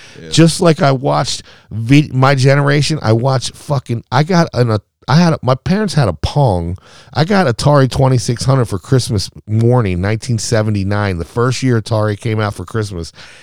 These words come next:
Speaker 2: I'm playing Pac-Man, Space Invaders,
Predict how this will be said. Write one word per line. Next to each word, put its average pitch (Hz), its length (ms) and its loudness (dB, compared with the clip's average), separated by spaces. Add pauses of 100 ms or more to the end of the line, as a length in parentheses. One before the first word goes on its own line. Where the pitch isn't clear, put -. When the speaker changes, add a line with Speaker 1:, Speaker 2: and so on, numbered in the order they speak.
(160)
Speaker 2:
I'm 143 200 0
playing 117 300 2
Pac-Man, 135 680 0
Space 120 380 0
Invaders, 120 580 2